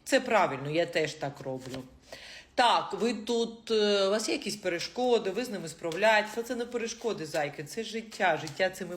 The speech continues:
прекрасне. Щось, е, поборючи, ми стаємо сильнішими.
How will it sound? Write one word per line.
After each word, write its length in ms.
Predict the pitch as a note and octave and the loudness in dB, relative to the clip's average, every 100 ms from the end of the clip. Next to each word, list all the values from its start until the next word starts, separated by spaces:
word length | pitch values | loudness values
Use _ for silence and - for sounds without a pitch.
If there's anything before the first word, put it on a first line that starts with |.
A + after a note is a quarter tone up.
| - | -8
прекрасне. 680 | F3 G3+ F#3 E3 - C#3 | -8 0 2 2 -2 -8
Щось, 460 | C#3+ - F#3+ G3 - - - - - - | -6 0 0 0 -6 -12 -14 -12 -12 0
е, 880 | E3+ F3 F3 E3+ E3+ E3+ E3 D#3+ D#3 - - | 4 6 6 6 6 4 4 2 -2 -8 -6
поборючи, 680 | F3+ E3 G#3 G#3 G3+ - F3 | -2 4 4 4 0 -2 -4
ми 120 | F3 | -4
стаємо 380 | - F3+ F3+ F3+ | 0 0 2 -4
сильнішими. 1120 | - F3+ G#3 C#4 B3 - D3+ C3 C3 B2+ | -4 -2 0 2 2 0 -2 -6 -8 -8